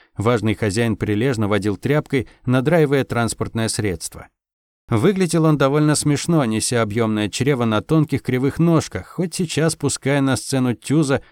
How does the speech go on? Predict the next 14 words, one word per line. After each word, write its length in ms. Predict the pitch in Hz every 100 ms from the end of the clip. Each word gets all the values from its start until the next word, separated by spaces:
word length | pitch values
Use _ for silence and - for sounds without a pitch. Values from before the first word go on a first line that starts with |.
| _
играть 440 | 117 107 127 127 -
кума 360 | - 131 123
тыкву 440 | 110 - 143 147 139
из 100 | 131
Чиполлино, 720 | - - 135 143 147 101 87 -
можно 340 | 143 170 110 104
без 180 | 101
грима. 400 | 95 107 95 85 - _ -
Лысая 440 | 117 151 - 131
голова 440 | 110 120 113 131 127
блестела 460 | 113 107 127 120
не 120 | 120
хуже 300 | 113 123 101
автомобиля, 640 | 101 - 107 104 131 107